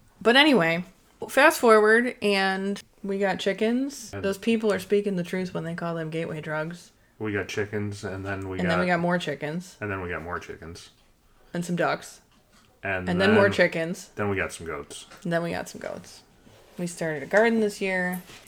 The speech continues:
Speaker 2: The garden wasn't super successful, but we
Speaker 1: We
Speaker 2: weren't set up for it very
Speaker 1: Right.
Speaker 2: well. The soil just wasn't right. We've got some things to work on
Speaker 1: We
Speaker 2: over
Speaker 1: got a
Speaker 2: there.
Speaker 1: puppy. <laughs>
Speaker 2: Yeah.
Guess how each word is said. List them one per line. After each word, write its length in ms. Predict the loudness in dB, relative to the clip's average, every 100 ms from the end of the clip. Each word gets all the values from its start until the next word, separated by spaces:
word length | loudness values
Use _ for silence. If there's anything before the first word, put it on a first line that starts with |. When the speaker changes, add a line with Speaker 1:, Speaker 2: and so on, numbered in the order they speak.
| -14 -4
Speaker 2:
The 80 |
garden 320 | 4 6 6 0
wasn't 260 | -4 -6
super 300 | -8 -8 -8
successful, 640 | -10 -12 -8 -6 -6 -8 -4
but 100 | -2
we 160 | 0 0
Speaker 1:
We 180 | -2
Speaker 2:
weren't 260 | -2 -6 -8
set 240 | -8 -6
up 220 | -6 -8 -12
for 300 | -8 -6 -6
it 100 | -4
very 240 | -4 -2 -2
Speaker 1:
Right. 60 |
Speaker 2:
well. 220 | -6 -10 _ _ -20 _ _
The 80 | -12
soil 380 | -4 -2 -2 -4
just 240 | -8 -8
wasn't 380 | -8 -8 -12 -16 -12
right. 400 | -6 -4 -4 -8 -10
We've 200 | -8 0
got 200 | 0 0
some 140 | -6
things 260 | -10 -12 -12
to 80 | -12
work 240 | -12 -12 -12
on 120 | -4
Speaker 1:
We 80 | 0
Speaker 2:
over 80 | 2
Speaker 1:
got 20 | 0
a 20 |
Speaker 2:
there. 80 | -2
Speaker 1:
puppy. 440 | -4 0 -2 -2 -10 -12 -10
<laughs> 140 | -10 -10 -12 -12 -16 -20 -16
Speaker 2:
Yeah. 180 | -12 -10